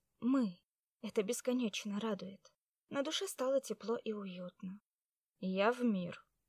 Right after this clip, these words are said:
А ты?" уточнил Сева. "У меня дальнейший проект парка, ну и приют для малышей.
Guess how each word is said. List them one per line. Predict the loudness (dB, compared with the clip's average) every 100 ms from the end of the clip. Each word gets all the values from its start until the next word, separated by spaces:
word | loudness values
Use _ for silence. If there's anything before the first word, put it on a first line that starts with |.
| _ _
А | 0 0
ты?" | 2 0 0 -8 _ _ _ _
уточнил | 0 4 4 4 0 -2
Сева. | -4 -2 -2 -2 -8 _ _ _ _ _ _ _
"У | -2
меня | 2 4 6
дальнейший | 8 8 4 0 0
проект | 0 2 2 0 -4
парка, | -2 -2 -4 -10 -12 _ _
ну | -8 -6
и | -4
приют | -2 2 2 2
для | 0
малышей. | 0 -2 -4 -6 -8 -10